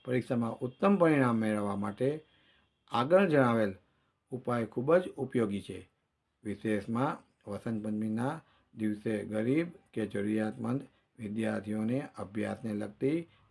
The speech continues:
સામગ્રી જેમ કે પુસ્તક, નોટ, પેન,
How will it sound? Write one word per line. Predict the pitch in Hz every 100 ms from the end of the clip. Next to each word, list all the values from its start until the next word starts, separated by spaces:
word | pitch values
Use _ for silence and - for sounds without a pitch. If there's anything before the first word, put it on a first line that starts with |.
| -
સામગ્રી | 123 151 170 160 110
જેમ | 98 104 107
કે | 107 113
પુસ્તક, | 101 107 - - 123 117 113 - _ _ _ -
નોટ, | 113 113 117 120 113 - - _ _ _ _
પેન, | 117 117 117 117